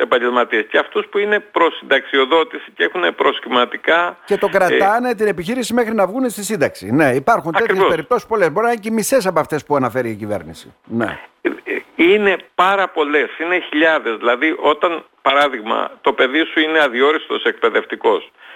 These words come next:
Speaker 1: κάνει μία έναρξη, ό,τι και καλά κάνει, ιδιαίτερα μαθήματα, πληρώνει τις εισφορές του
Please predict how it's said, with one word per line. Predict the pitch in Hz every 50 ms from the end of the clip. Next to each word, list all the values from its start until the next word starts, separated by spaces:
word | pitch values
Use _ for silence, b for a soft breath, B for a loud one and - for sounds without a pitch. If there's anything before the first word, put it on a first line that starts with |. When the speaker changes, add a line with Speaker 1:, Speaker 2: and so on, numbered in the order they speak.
| B B B _
Speaker 1:
κάνει | - 160 180 190 196 190
μία | 185 185 180 175 165
έναρξη, | 151 151 151 147 147 139 123 - - -
ό,τι | 127 135 135 117 139
και | 117 - 120
καλά | 117 117 117 120 135
κάνει, | 131 - 135 131 127 123
ιδιαίτερα | 117 110 101 107 117 123 - 127 117 104
μαθήματα, | 92 101 98 - 110 113 120 131 139 - 175 175 170 170 - _
πληρώνει | - 175 180 180 190 202 202 196
τις | 196 - 131 -
εισφορές | 131 120 - - 113 107 104 107 110 107
του | - - 160 - 190